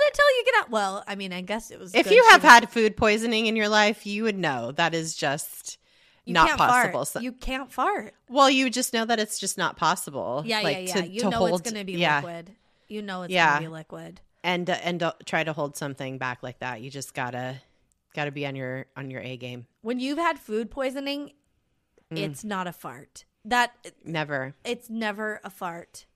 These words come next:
Speaker 2: Never.
Speaker 1: And that's
Speaker 2: Mm-mm.
Speaker 1: advice we could all, um, take with us today.
Speaker 2: Mm-hmm. I would say even after a really intense hangover, it's not a fart.
Speaker 1: It's
Speaker 2: It's a
Speaker 1: not
Speaker 2: shark.
Speaker 1: a fart. Yeah.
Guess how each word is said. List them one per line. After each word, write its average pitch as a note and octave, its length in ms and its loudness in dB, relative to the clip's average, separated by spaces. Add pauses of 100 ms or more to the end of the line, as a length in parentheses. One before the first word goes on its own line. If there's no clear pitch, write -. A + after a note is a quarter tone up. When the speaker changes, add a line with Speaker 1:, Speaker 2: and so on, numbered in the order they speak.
(240)
Speaker 2:
Never. C#3 540 -8
Speaker 1:
And G3+ 180 -8
that's A3 220 -4
Speaker 2:
Mm-mm. B3+ 40 -8
Speaker 1:
advice F#3 460 -6
we G3 200 -12
could G3 140 -12
all, E3 340 -10 (320)
um, E3+ 420 -16 (140)
take F3+ 240 -16
with - 160 -18
us - 180 -20
today. - 400 -20 (380)
Speaker 2:
Mm-hmm. D#3+ 240 -10 (420)
I G#3 80 2
would A#3+ 160 -4
say F#3+ 120 -2
even F3 300 -4
after E3+ 460 -6
a D#3 40 -4
really D#3 280 -4
intense D3+ 380 -8
hangover, C#3 540 -6
it's C#3 300 -12
not B2+ 320 -10
a - 60 -18
fart. A2+ 340 -10 (140)
Speaker 1:
It's F#3+ 300 -16
Speaker 2:
It's D#3+ 140 -12
a - 20 -6
Speaker 1:
not D#3+ 100 -10
Speaker 2:
shark. C3+ 240 -6
Speaker 1:
a F#3 60 -18
fart. E3 380 -16 (100)
Yeah. D#3+ 360 -14